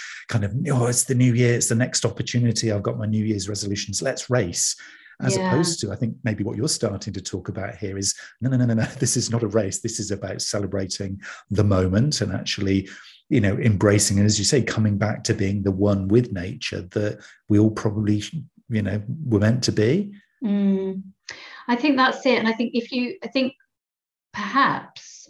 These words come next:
Speaker 2: you're in a privileged position if you can, you do have that choice to say, ins-, you know, instead of getting my laptop up or jumping in the car, I'm gonna go for a walk,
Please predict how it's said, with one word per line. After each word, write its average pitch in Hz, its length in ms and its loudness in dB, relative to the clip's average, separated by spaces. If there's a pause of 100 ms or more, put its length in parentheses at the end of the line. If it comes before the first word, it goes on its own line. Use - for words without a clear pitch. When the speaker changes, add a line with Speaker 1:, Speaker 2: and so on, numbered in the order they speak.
(340)
Speaker 2:
you're 202 180 2
in 202 140 4
a 196 80 -2
privileged 202 600 -4
position 190 440 -2
if 185 160 -4
you 196 140 -2
can, 196 420 0
you 196 100 4
do 220 240 2
have 175 280 -2
that 143 220 -8
choice - 580 -6 (540)
to 180 100 -10
say, 147 580 -4
ins-, - 320 -12
you 185 120 -2
know, 147 100 0
instead 143 400 -2
of 190 180 -6 (760)
getting 160 380 -6 (160)
my 165 80 -6
laptop 160 460 -6
up 151 200 -6
or 147 120 -4
jumping 165 320 -6
in 151 100 0
the 147 80 -2
car, 143 260 -8
I'm 165 80 -4
gonna 165 140 -4
go 147 140 -4
for 139 160 -10
a 151 40 -6 (140)
walk, 139 300 -4